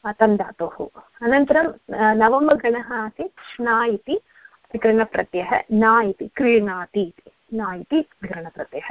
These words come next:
अनन्तरं चुरादिगणे किम् इत्युक्ते, चुरादिगणे सर्वेभ्यः धातुभ्यः आदौ निच्छति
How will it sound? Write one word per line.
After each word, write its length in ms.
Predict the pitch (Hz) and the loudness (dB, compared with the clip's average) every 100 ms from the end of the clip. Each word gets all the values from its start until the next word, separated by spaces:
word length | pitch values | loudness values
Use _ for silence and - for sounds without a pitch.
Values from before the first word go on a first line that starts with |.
| - _ _ - - _ | -18 _ _ -20 -20 _
अनन्तरं 560 | 226 233 247 247 240 233 | 2 4 2 2 2 2
चुरादिगणे 760 | - 285 320 359 339 269 254 | 2 4 6 4 2 0 -2
किम् 280 | 262 285 285 | -6 -4 -2
इत्युक्ते, 600 | 247 - 220 - 214 - _ | -4 -4 -8 -4 -4 -4 _
चुरादिगणे 640 | 262 247 262 262 254 262 320 | -4 -2 0 -2 -2 -4 -4
सर्वेभ्यः 720 | 220 220 214 262 233 285 311 | -2 -2 -2 -2 0 2 2
धातुभ्यः 600 | 254 233 226 226 240 254 | 2 -2 -4 -8 -6 -8
आदौ 600 | - 180 202 262 294 370 _ _ _ - | -8 -2 2 2 2 -2 _ _ _ -2
निच्छति 600 | 320 - - 302 285 | -2 -2 -6 -4 -4